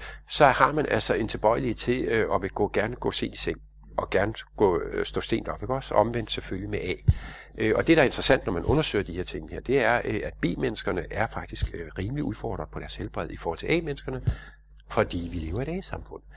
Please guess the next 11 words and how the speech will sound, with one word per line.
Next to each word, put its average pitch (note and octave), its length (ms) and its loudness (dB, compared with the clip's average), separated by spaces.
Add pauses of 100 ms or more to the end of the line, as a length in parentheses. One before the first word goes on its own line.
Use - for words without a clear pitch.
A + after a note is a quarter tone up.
(360)
Øh, A#2 280 2
og A#2 140 4
det D3 80 6
vil D3 80 6
sige, C#3+ 320 4
at A2 60 -2
B-menneskerne A#2 600 0
får - 220 -4
typisk - 340 -4
mindre - 220 -6
søvn G3 320 -2